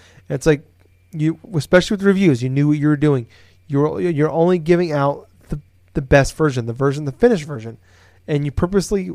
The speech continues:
withheld that situation to get the highest review scores, to get the best, uh, clips you can put out, like, nine out of ten.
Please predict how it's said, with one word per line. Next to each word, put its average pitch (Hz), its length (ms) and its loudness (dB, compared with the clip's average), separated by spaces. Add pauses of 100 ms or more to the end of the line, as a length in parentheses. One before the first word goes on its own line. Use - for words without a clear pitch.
(160)
withheld 185 500 0
that 131 180 -2
situation - 420 -6 (260)
to - 80 -6
get 147 120 -2
the 131 60 0
highest 151 400 4
review 185 240 2
scores, 120 300 -4
to 127 60 -6
get 123 100 -6
the 127 60 -6
best, 135 480 -2 (520)
uh, 143 280 2
clips - 320 4
you 160 80 -2
can 151 160 -6
put 156 160 2
out, 143 260 2
like, 131 140 -4 (360)
nine 113 180 -6
out 127 120 0
of 135 60 -4
ten. 139 300 0